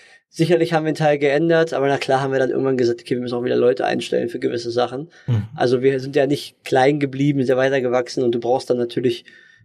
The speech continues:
Speaker 1: Personal. Also jetzt ganz ohne Personal geht's natürlich auch nicht.
Speaker 2: Ja.
Speaker 1: Ähm, und deswegen, ähm, ja, war schon eine verrückte Zeit, muss ich sagen. Also man hat viel mit sich selber gearbeitet, viel Selbstreflexion auch, also so ging's mir persönlich.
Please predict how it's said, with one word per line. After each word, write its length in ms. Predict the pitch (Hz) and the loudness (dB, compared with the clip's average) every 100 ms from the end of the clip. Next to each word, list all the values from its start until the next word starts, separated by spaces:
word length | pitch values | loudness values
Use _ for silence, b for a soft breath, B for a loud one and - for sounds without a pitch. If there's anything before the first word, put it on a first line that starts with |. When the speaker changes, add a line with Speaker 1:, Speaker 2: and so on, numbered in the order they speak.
| _ | _
Speaker 1:
Personal. 800 | 143 135 139 135 135 135 165 175 | 0 2 2 4 4 4 2 -2
Also 180 | 127 131 | -2 2
jetzt 200 | 139 - | 2 0
ganz 220 | 143 139 | -2 -2
ohne 100 | 135 | -2
Personal 440 | 120 123 131 127 | 0 0 0 0
geht's 180 | 127 117 | 0 -2
natürlich 320 | 120 127 117 | -4 -4 -6
auch 160 | - - | -10 -2
nicht. 300 | 139 147 - B B | -2 -2 -6 B B
Speaker 2:
Ja. 240 | 127 123 _ | -2 -2 _
Speaker 1:
Ähm, 320 | 123 123 120 _ - - _ _ | -2 0 -2 _ -20 -20 _ _
und 180 | - 139 | 0 0
deswegen, 560 | 127 131 139 135 131 | 2 2 2 2 0
ähm, 380 | 127 123 120 117 _ _ _ _ _ _ _ _ - | 0 0 -2 -4 _ _ _ _ _ _ _ _ -4
ja, 340 | 135 123 123 | 0 0 2
war 100 | 123 | -2
schon 180 | - 139 | -2 -6
eine 60 | |
verrückte 360 | 127 135 160 139 | -2 -2 0 -4
Zeit, 300 | - 156 156 | 0 0 0
muss 120 | 123 | -10
ich 80 | 131 | -8
sagen. 400 | - 135 123 120 | -4 -2 -4 -6
Also 240 | - 120 | -8 -4
man 140 | 135 135 | -2 0
hat 140 | 143 | -2
viel 140 | - 151 | 0 -2
mit 100 | 139 | -2
sich 120 | 135 | -2
selber 260 | 143 147 147 | 0 0 2
gearbeitet, 580 | 143 143 143 143 143 - B B B B B | 2 2 0 -4 -6 -8 B B B B B
viel 300 | _ 165 160 | _ 4 4
Selbstreflexion 960 | 139 156 160 143 - 151 - - 147 151 | 6 2 2 -2 0 -4 -2 0 2 2
auch, 320 | 143 143 147 | 2 2 2
also 200 | 143 127 | 0 0
so 60 | 139 | 0
ging's 220 | 139 127 | 0 0
mir 120 | 143 | -2
persönlich. 600 | 139 135 143 143 151 - | 0 2 2 2 0 -4